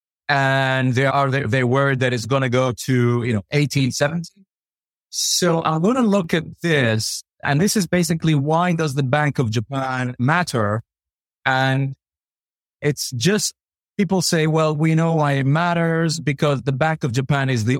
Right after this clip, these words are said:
only central bank that is easing, that is in some sort of a quasi,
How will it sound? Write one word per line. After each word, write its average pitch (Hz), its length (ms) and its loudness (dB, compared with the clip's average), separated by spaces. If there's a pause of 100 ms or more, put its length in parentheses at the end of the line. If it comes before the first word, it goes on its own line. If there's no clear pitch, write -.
only 196 380 2
central 160 440 0
bank 139 520 0
that 120 160 0
is 110 260 -2
easing, 165 760 2
that 123 200 0
is 120 220 0
in 117 160 0
some 123 240 -2
sort 120 180 0
of 110 100 0
a 113 60 -4
quasi, 117 800 0